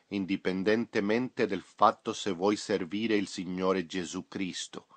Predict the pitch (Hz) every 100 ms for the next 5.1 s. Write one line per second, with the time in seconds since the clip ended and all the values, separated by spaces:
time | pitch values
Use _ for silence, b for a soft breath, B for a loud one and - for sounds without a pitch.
0 | b b b b b - 95 95 95 95
1 | 92 98 107 - 101 110 117 - 107 98
2 | 98 95 90 - 123 113 107 95 85 107
3 | 110 120 123 131 - 98 92 95 101 107
4 | 107 104 98 - - 98 90 76 - -